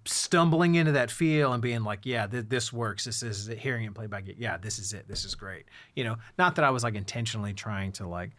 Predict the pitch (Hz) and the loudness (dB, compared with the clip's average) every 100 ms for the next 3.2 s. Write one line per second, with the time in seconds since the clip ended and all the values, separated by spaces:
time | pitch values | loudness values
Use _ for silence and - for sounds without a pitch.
0 | - - 175 190 180 175 156 - 160 156 | -10 -2 0 2 2 2 -2 -2 0 2
1 | 139 135 123 - _ _ _ _ _ - | 0 0 -2 -8 _ _ _ _ _ -4
2 | 113 107 107 120 139 - - 139 139 120 | -2 0 0 2 2 0 -2 -2 -2 -2
3 | 101 | -6